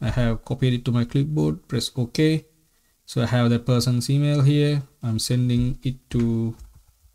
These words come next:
Kevin Smith. Uh, I care,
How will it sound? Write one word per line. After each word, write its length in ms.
Kevin 540
Smith. 500
Uh, 340
I 360
care, 580